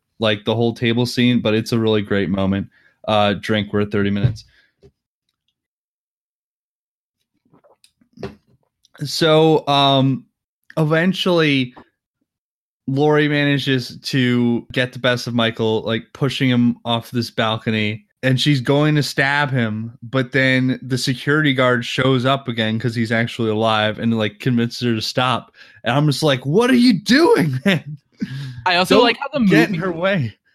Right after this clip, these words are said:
Speaker 2: makes no effort to explain, like, how the fuck did he survive? Like,
Speaker 1: Yeah, no, he
Speaker 2: none.
Speaker 1: got shot, like, s-,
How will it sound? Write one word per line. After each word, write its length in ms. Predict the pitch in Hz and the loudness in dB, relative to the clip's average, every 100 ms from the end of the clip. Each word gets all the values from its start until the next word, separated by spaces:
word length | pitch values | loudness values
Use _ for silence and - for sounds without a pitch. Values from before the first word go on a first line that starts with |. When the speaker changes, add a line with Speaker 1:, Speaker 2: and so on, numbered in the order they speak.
| _ | _
Speaker 2:
makes 340 | 156 156 143 | -4 -4 -2
no 440 | 147 156 156 147 165 | 2 2 4 2 2
effort 400 | 147 - 156 139 | -2 -2 -2 -4
to 100 | 160 | -6
explain, 480 | - - 139 127 143 | -10 -10 -6 -6 -6
like, 160 | 117 | -8
how 340 | 113 - 123 123 | -10 -8 -6 -6
the 100 | 127 | -8
fuck 380 | - 110 104 | -8 -8 -8
did 160 | - 104 | -12 -12
he 140 | 107 | -10
survive? 600 | 104 - 92 80 - - _ _ _ - - | -12 -14 -14 -14 -14 -20 _ _ _ -18 -8
Like, 280 | 131 113 - | -6 -6 -6
Speaker 1:
Yeah, 320 | 135 120 107 | -2 -2 -2
no, 240 | 127 113 110 | -2 -2 2
he 60 | |
Speaker 2:
none. 180 | 180 175 | 2 4
Speaker 1:
got 180 | 160 160 | 2 -2
shot, 540 | - - 135 127 120 | -6 -2 0 0 -2
like, 160 | 127 113 | -4 -4
s-, 380 | - - - | -6 -10 -10